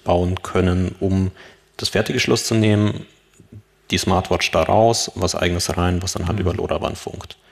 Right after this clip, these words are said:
Speaker 2: Okay. Und ihr habt auf dem Camp schon damit gespielt, in einer Art, es gab dann Fahrradverleih, oder?
Speaker 1: Genau, das kam auch von uns. Das, ähm, hieß, äh, Devbike und wir haben
Speaker 2: Äh,
Speaker 1: halt
Speaker 2: wie, Todesfahrrad?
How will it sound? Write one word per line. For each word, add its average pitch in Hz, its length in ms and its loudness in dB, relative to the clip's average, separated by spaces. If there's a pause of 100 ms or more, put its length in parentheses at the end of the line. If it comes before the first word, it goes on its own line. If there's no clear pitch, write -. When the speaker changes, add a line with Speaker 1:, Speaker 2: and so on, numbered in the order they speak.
(200)
Speaker 2:
Okay. 95 260 -4 (800)
Und 107 280 2
ihr 113 100 4
habt - 140 0
auf - 100 -4
dem 117 100 -10
Camp 135 240 -2
schon 139 120 -6
damit 120 240 -2
gespielt, - 1120 -6
in 87 340 -2
einer 85 360 -2
Art, 90 200 -4
es - 120 -6
gab 110 200 0
dann 87 140 -2
Fahrradverleih, 80 640 -6
oder? 135 160 0
Speaker 1:
Genau, 82 320 2
das - 180 -4
kam 92 360 0 (120)
auch - 160 -2
von - 160 -4
uns. - 500 -8
Das, - 340 -4
ähm, 95 480 2 (320)
hieß, 98 500 -4
äh, 90 260 2
Devbike 156 680 -2 (920)
und 107 220 2
wir 95 140 2
haben 107 260 6
Speaker 2:
Äh, - 20 2
Speaker 1:
halt 104 240 4
Speaker 2:
wie, - 100 -2
Todesfahrrad? 165 880 2